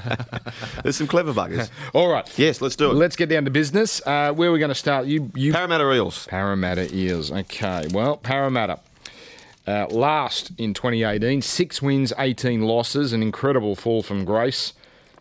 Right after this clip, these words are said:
Speaker 2: Um, they were last for all but three weeks of last season. They lost their first six and never truly recovered. Um,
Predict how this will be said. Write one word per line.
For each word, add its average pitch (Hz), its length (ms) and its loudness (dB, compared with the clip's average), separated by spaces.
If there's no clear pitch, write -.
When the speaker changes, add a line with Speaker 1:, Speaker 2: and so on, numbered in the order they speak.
Speaker 2:
Um, 98 640 -8
they 104 180 -2
were 107 120 -2
last 123 480 0
for 120 240 0
all 151 240 6
but 143 160 0
three 135 280 0
weeks 117 340 2
of 92 100 -2
last 101 340 0
season. 113 400 0
They 120 100 2
lost 127 380 2
their 127 160 2
first 123 380 2
six 143 260 0
and 113 140 2
never 113 320 2
truly 117 400 0
recovered. 110 580 -2
Um, 117 500 -2